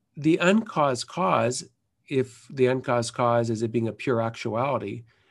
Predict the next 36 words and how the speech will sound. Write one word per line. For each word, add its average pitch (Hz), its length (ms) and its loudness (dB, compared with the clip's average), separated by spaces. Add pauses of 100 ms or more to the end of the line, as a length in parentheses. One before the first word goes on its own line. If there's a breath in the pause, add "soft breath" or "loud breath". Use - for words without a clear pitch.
well, 135 140 0
the 147 100 2
uncaused 156 500 0
cause 135 280 -2
can't 196 460 0
go 104 180 -2
from 113 420 -4 (260 soft breath)
not 127 400 2
willing 113 320 -2
something 113 480 -6
to 139 120 -4
willing 196 280 2
something. - 400 -10 (680)
And 143 120 -2
so 156 360 0
there 160 180 -2
seems 175 220 0
to - 80 -6
be 135 80 2
a 123 80 2
problem. 143 580 -6 (380 soft breath)
When 139 200 2
we 185 140 6
will 135 260 2
something, 120 300 -2
we 117 140 2
go 127 160 -2
from 113 180 -8
potentially 127 680 -4
willing 101 320 -4
it 165 160 -6 (480)
to - 140 -4
actually 151 480 0
willing 101 300 -8
it. - 140 -16 (760)
But 147 300 2